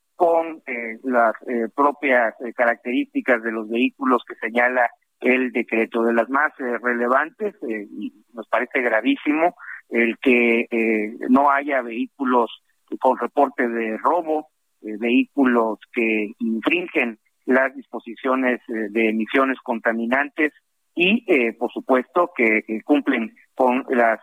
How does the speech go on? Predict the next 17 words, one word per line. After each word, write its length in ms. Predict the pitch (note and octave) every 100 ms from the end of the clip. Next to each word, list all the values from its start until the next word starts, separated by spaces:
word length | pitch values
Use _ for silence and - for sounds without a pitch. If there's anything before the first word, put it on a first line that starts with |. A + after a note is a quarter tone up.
| -
características 880 | A2+ A2 B2 B2+ - C#3 - A2+ G#2+
de 240 | A2 A2 -
seguridad, 540 | A2 A2+ A2+ B2 B2 -
eh, 160 | A#2 A2
mecánica. 640 | A2 - G#2 G2+ G2+ - - _ _ -
Todo, 500 | G#3 G3 F#3 C#3+ -
todos 300 | F3+ F3+ D3+
estos, 540 | D#3 - D#3+ C3+ A#2+ -
eh, 140 | A2+ A2
requisitos 600 | A#2 - - C#4+ D#4+ C4+
que 100 | - -
serían 520 | A#2 A#2+ C#3 C3+ B2+ -
indispensables 1040 | B2 A#2+ A#2+ - - A2 - E3 A3 E3+ -
acreditar 640 | A#2+ A#2 A#2 A#2 C3+ C#3
de 140 | B2+ A#2
forma 440 | C3 C3 C3 A2 _ _ _ -
fehaciente, 800 | B2 A2+ - C#3+ D3 - G3